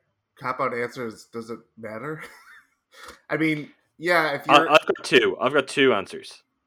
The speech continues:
Speaker 2: Maybe three. We could go with three. Malcolm Brogdon, Bogdan Bogdanovic,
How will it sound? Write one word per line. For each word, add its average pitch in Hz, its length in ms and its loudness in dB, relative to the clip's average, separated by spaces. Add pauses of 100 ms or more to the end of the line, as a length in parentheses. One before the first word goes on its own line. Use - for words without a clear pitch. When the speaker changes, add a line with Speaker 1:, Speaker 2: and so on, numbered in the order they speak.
(1800)
Speaker 2:
Maybe 185 280 -8
three. 180 380 -4 (680)
We - 100 -6
could 180 160 -16
go 139 140 -6
with 98 100 -10
three. - 240 -12 (2250)
Malcolm 131 460 0
Brogdon, 98 580 -4 (2000)
Bogdan 127 420 2
Bogdanovic, 98 680 -6